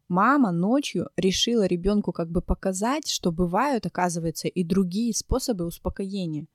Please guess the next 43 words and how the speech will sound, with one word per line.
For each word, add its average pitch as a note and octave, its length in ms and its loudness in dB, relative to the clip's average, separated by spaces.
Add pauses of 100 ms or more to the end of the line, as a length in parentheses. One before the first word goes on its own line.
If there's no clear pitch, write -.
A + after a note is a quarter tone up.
(520)
И A#3+ 80 -2
со A#3 140 2
временем G3 640 2 (200)
ребёнок G3+ 440 2
привыкает B3 640 -2
условно A#3 480 4
к - 80 -10
тому, G3 260 2
что G#3 200 -2
вот F#3+ 220 0
мама E3 260 0
рядом, C#4+ 360 0
можно G#3+ 300 0
спать G3 320 -6
дальше. C#3+ 420 -8 (140)
Это A3 180 4
никогда F3+ 380 4
не A3 120 2
происходит F3+ 680 -2
одним F3+ 380 4
днём. D#3 400 0 (100)
Чаще C4+ 320 4
всего F#3 280 0
ребёнок A3+ 440 2
может G3 260 2
протестовать, F3 880 -4
плакать, F3 560 -2
но F3+ 160 4
мама D4+ 340 4
и F#3+ 40 -2
папа D4 280 2
его G#3 200 2
поддерживают, E3+ 760 0
они E4+ 180 2
рядом, G#3+ 400 2
они B3 140 6
помогают, F#3+ 640 2
ну, B3+ 160 6
просто C#4 380 2
теперь C4 320 0
иначе, F#3+ 420 2
не G3 220 6
грудью. F3+ 560 0